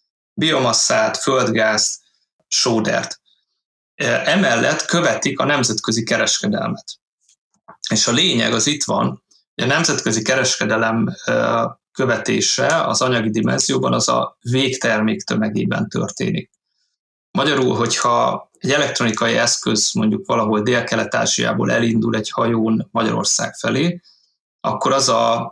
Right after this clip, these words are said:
az összesen két kiló kerül bele a magyarországi anyagfelhasználásba. Holott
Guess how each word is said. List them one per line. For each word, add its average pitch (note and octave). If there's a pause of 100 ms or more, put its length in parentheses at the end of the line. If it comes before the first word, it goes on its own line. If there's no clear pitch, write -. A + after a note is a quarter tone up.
az A#2+
összesen A2+
két -
kiló - (160)
kerül A2+
bele A#2 (200)
a A2
magyarországi A#2
anyagfelhasználásba. A2 (680)
Holott D#3+